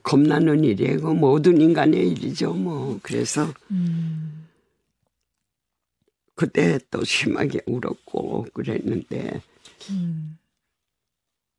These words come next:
Speaker 1: 그러니까 요는 두 발로 서서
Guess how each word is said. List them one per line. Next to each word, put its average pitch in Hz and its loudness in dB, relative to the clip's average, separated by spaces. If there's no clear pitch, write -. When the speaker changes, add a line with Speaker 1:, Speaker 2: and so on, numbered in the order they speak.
Speaker 1:
그러니까 139 -2
요는 151 4
두 135 -2
발로 135 0
서서 135 -4